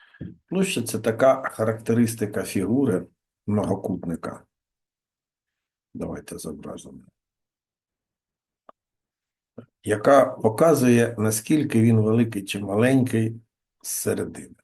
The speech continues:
Взагалі існує означення площі, яке скрада-, складається з трьох частин. Е, можна сказати, що перше,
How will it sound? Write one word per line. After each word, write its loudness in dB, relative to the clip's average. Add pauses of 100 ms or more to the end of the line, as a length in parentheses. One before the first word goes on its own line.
(920)
Взагалі 2
існує 4
означення 0
площі, -6
яке -2
скрада-, -2
складається 0
з -8
трьох -4
частин. -4 (800)
Е, -8
можна -2
сказати, 0
що -4
перше, -2